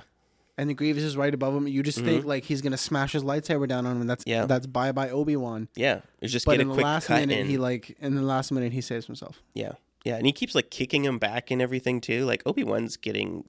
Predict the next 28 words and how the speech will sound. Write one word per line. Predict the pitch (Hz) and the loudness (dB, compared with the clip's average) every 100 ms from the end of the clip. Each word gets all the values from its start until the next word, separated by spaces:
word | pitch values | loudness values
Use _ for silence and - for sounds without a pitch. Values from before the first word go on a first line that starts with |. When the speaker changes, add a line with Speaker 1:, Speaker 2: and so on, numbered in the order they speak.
| - | -8
Speaker 2:
like, | 98 113 | -8 -8
his | 113 | -6
butt | 113 - | -2 -4
handed | - 92 92 - | -4 -10 -10 -8
to | 87 | -8
him, | 90 98 | -6 -6
Speaker 1:
Mm-hmm. | 147 | -2
Speaker 2:
basically. | 135 120 - - - - _ _ _ - - - | -2 -2 -4 -6 -10 -10 _ _ _ -20 -10 2
Speaker 1:
But | 170 - _ _ _ _ - - | 2 2 _ _ _ _ -20 -10
props | - 143 - | -2 0 0
to | - | -4
Obi-Wan. | 160 170 139 120 | 0 2 2 0
He | 131 156 | -2 0
has, | 139 131 | 0 2
Speaker 2:
Mm-hmm. | 123 - - 139 | 0 -2 -6 0
Speaker 1:
he | |
has | 147 123 | 0 0
no | 120 131 | 0 -2
quit | - 156 143 | 0 0 2
in | 123 | 0
him. | 120 113 _ - | -2 -6 _ -8
Speaker 2:
No. | 110 101 - _ _ _ _ _ _ _ _ _ _ _ _ _ | -4 -4 -6 _ _ _ _ _ _ _ _ _ _ _ _ _
Nope. | - - _ _ - | -16 -16 _ _ -16
He's | 120 | -6
got | 113 - | -6 -6
the | |
high | - 101 | -8 -10
ground. | - - | -12 -20